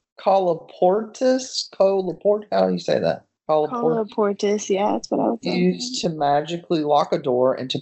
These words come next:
Speaker 1: prevent it from being opened by non-magical means.
Speaker 2: Hmm. Well, do you know where that was used? In the movie?
Speaker 1: No, but it sounds familiar,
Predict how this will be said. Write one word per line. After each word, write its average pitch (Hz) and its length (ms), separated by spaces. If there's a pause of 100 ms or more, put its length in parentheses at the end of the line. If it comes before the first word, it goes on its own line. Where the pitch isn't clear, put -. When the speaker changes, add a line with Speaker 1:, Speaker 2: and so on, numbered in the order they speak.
Speaker 1:
prevent 156 320
it - 140
from 156 180
being 147 240
opened 143 360
by 123 120
non-magical 123 1160
means. 69 760 (1500)
Speaker 2:
Hmm. 247 180 (720)
Well, 233 120
do 262 80
you 415 220
know 415 140
where 302 180
that 302 180
was 233 160
used? 214 500 (3750)
In 226 140
the 226 60
movie? 220 220
Speaker 1:
No, 135 500 (380)
but 131 120
it 143 140
sounds 160 360
familiar, 135 560